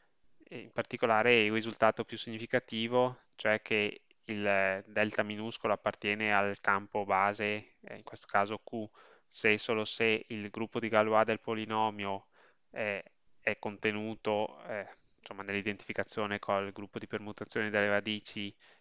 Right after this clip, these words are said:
in A N, eh, valeva purché il campo, in questo caso Q, fosse di caratteristica diversa da due, cosa che effettivamente è vera, e il polinomio non avesse radici multiple.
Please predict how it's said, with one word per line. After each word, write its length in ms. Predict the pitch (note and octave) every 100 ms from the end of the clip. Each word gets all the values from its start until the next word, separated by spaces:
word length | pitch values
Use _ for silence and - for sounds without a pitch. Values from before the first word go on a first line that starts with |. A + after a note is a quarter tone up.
| _
in 260 | - G#2+ G#2
A 640 | G2+ - _ B2+ A#2+ G#2
N, 360 | G#2 G#2+ A#2+ C3+ _ _ _ _ _
eh, 220 | - G#2+ -
valeva 640 | - B2+ A#2+ G#2 G#2+ A2+
purché 560 | - G#2 - G#2+ G#2 A2
il 680 | C#3 G#2+ G#2 G2 G2 F#2 F#2+ - -
campo, 760 | - G#2 G2+ - G2+ G2 G2 - _ _ _
in 60 |
questo 240 | - - -
caso 260 | G2+ G2+
Q, 320 | - A2 G#2 -
fosse 280 | - G#2 -
di 80 | F#2
caratteristica 680 | G2+ G2 G#2 G2 - -
diversa 420 | G#2 G2+ G2 - G#2
da 80 |
due, 340 | G#2+ G2 G2+ B2
cosa 260 | - G2+ -
che 80 | -
effettivamente 720 | - B2 G#2+ G2+ G2+ G2+ C3
è 20 |
vera, 420 | A#2 F#2+ G2+ A#2+ - - - _
e 200 | - A#2+
il 160 | A2+ G#2
polinomio 720 | A2 A#2 A2 G2 G#2+ G#2+ G#2+
non 140 | G2+
avesse 320 | G2 G2 - A2+
radici 300 | G2+ F#2+ A2
multiple. 640 | A2+ G#2 - - G2+ -